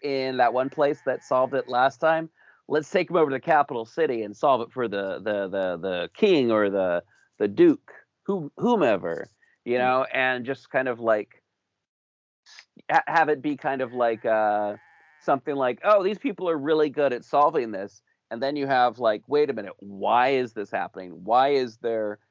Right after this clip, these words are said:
Speaker 1: an elemental plane of fire stuff opening all across the countryside?" People start worrying about maybe it's, uh, to the nine hells, maybe it's to this, maybe it's to that. And it just happens to be that it's some sort of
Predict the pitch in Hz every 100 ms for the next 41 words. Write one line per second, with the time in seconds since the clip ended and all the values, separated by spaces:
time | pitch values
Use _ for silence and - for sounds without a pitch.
0 | _ _ - 117 - 131 135 127 127 117
1 | - 127 120 113 _ - 127 139 120 -
2 | 101 95 _ - 131 127 120 117 113 -
3 | 120 127 127 117 104 - 104 156 170 117
4 | 104 98 92 - 110 101 101 110 101 -
5 | _ - 117 113 113 113 107 104 104 101
6 | 104 123 127 - - _ _ _ - 127
7 | 131 - 151 156 165 170 170 165 185 156
8 | 131 117 135 143 139 135 135 _ - 120
9 | 123 95 - 110 120 123 117 - 139 127
10 | 123 95 _ _ _ _ 135 139 139 151
11 | 139 143 123 123 117 110 120 92 117 113
12 | 110 113 113 104 107 104 101 104 - -
13 | - - 120 113 120 117 110 104